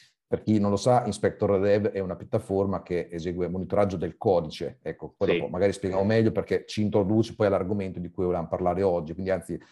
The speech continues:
Speaker 1: se ti va di spiegare un po' meglio di cosa si, eh, tratta, molto volentieri.
Speaker 2: Assolutamente,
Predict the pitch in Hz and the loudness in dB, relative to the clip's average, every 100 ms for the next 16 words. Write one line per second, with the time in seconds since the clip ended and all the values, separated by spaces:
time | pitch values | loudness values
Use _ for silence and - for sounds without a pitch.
0 | _ - 95 110 127 120 - 123 127 123 | _ -6 0 4 4 4 4 4 4 4
1 | 127 127 127 117 110 113 110 123 113 - | 4 6 6 6 4 2 4 2 2 0
2 | 113 113 113 110 101 107 123 127 - 104 | 0 2 2 0 -2 -2 -2 -2 0 2
3 | 95 92 87 _ _ - 101 104 107 131 | 2 0 -4 _ _ -12 -8 -4 4 6
4 | - 123 139 131 113 98 90 85 92 85 | 6 8 10 12 12 10 6 2 -2 -8